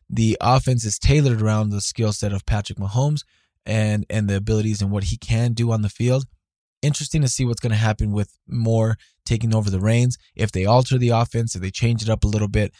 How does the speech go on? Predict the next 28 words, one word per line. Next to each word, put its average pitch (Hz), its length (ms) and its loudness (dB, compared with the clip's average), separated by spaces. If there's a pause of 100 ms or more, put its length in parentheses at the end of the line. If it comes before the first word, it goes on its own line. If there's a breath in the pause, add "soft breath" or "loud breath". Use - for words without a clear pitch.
(300 soft breath)
what 117 280 0
kind 127 180 4
of 113 80 2
offense 110 540 2
are 110 100 0
they 107 80 0
gonna 98 180 -2
run? 123 300 0
Are 107 100 -2
they 107 80 -2
gonna 104 160 0
stay 104 240 -2
identi-, 113 600 -2
uh, 104 180 -4
are 107 100 -4
they 110 120 -2
gonna 104 140 -2
keep - 400 -4
their 117 280 0
identity? 123 720 0 (680 soft breath)
Things 160 300 4
like 113 180 2
that 110 320 0
are 104 280 0
things 113 500 -4
to 104 120 -4
watch 110 420 0
for. 107 360 -2